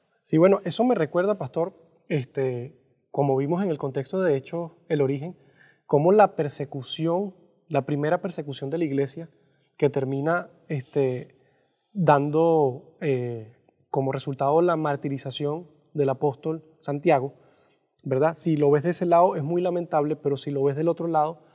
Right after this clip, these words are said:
entonces los discípulos del Señor fueron expulsados por la persecución de Jerusalén.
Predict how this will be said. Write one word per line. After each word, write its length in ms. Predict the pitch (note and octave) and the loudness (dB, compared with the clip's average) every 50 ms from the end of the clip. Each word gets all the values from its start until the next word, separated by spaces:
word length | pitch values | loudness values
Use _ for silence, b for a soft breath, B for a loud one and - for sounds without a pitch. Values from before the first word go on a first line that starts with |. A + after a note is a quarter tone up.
| b b b b b | b b b b b
entonces 440 | b C#3 B2+ - C#3+ C#3 - F3 F3 | b -2 -2 0 -2 -2 0 0 0
los 160 | F3+ E3 C#3 | 0 0 -2
discípulos 580 | B2+ D3+ C#3 - F#3+ G3+ F#3+ G3 A3 G#3 F3+ D#3+ | -2 -6 -4 -2 -4 -4 -4 -4 -6 -6 -4 -4
del 80 | D#3+ D3 | -6 -6
Señor 420 | - D3+ C#3 C#3 D3+ E3 F3 F3+ b b b b b | -6 -6 -4 -2 -2 -2 -2 -4 b b b b b
fueron 320 | - E3 D#3+ F3+ F#3 F3+ - _ _ - | 2 2 2 2 0 -4 -12 _ _ -6
expulsados 920 | F3+ C3 - - - E3+ D3 B2+ - - - - F#3 F#3 F#3+ E3 C#3 A#2+ - - _ _ _ _ _ _ _ | -6 -6 -4 0 2 2 2 2 -2 -6 -4 2 4 4 4 4 2 -2 -6 -10 _ _ _ _ _ _ _
por 140 | - D3 C3+ | -2 0 0
la 80 | C3+ C3+ - - - | 0 -2 -4 -6 -8
persecución 560 | D#3 C#3 - - B2 - C3 - - D#3+ D#3+ | -8 -6 -6 -8 -10 -10 -10 -6 -4 -4 -4
de 80 | C#3 C3 | -4 -4
Jerusalén. 500 | A#2+ B2 A#2+ A#2 - A#2+ C#3 F3+ F3 - | -6 -6 -10 -10 -12 -12 -14 -16 -16 -20